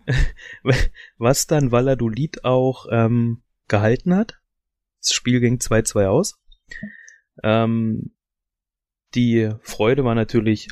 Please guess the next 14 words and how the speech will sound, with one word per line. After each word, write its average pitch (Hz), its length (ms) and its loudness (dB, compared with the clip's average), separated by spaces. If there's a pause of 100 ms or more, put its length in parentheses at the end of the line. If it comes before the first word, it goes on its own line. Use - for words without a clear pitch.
logischerweise 107 560 2
groß. 131 460 0
Punkt - 380 0
beim, 113 440 0 (400)
beim 110 140 2
großen 117 340 0
Favoriten 117 500 0
geholt. 165 380 0 (460)
Auch 131 580 -2
bei, 117 180 2
äh, 113 260 2
Bizzari 135 640 0
ist, - 320 2
äh, 110 380 2